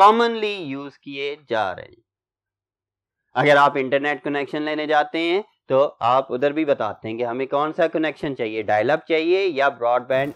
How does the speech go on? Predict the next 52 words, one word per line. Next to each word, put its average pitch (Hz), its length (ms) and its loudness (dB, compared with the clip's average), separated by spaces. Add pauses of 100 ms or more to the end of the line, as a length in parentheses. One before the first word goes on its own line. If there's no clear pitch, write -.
इंटरनेट 113 460 -8
कनेक्शन 110 500 -12
चाहिए 98 420 -14
या 110 140 -8
ब्रॉडबैंड 113 540 0
डीएसएल 247 400 4
इंटरनेट 113 400 -2
कनेक्शन - 420 -16
चाहिए। - 280 -20 (220)
अगर 202 360 6
आप 165 220 4
डीएसएल 190 380 4
कनेक्शन 220 460 0
की 185 120 -4
बात 135 260 2
करते 113 280 -6
हैं, 170 220 0
even 202 340 6 (560)
अगर 147 280 6
आप 170 180 6
देख 139 280 -2
लें 190 180 4
कि 190 60 4
आपको 165 320 4
पता 180 300 4
नहीं 185 180 4
है 165 60 0
कि 165 100 0
डीएसएल 156 360 0
कनेक्शन 139 460 -6
क्या 143 140 2
होता 113 200 0
है, 143 60 4
लेकिन 143 260 -2
आपको 131 240 -2
ये 151 180 0
पता 131 220 0
है 127 100 2
कि 139 80 0
हाँ, 131 140 0
घर 120 180 2
में 139 140 -4
कौन 135 220 -2
सा 170 100 -4
इंटरनेट 160 420 -6
कनेक्शन 160 320 -6
लगा 170 200 -2
है, 226 60 0
डीएसएल 196 400 2
कनेक्शन 156 420 -2
लगा - 220 -14
है, - 80 -20